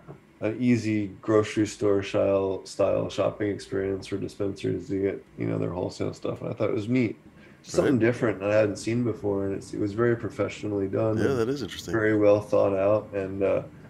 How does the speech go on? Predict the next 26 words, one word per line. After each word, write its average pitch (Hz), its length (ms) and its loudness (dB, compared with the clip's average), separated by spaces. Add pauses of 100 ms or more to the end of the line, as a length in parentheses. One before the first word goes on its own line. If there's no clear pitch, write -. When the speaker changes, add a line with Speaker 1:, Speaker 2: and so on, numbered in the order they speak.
(120)
Speaker 1:
they're 107 140 4
also 110 260 6
gonna 110 200 4
work 101 260 4
a 101 60 -2
lot 98 240 6
with 98 120 -4
smaller 101 380 0
breeders 101 640 0
and 95 360 -6
do 101 100 0
some 95 200 -6
Speaker 2:
Hmm. 127 80 -6
Speaker 1:
consignment 95 540 -4
stuff 101 340 2
and 101 120 -10
things 101 200 -4
like 98 160 -4
that 101 200 0
too. 98 220 -2
So 107 160 -4
they're 101 80 2
trying 98 260 0
to 98 60 -2
support 98 520 -2
the, 98 220 -4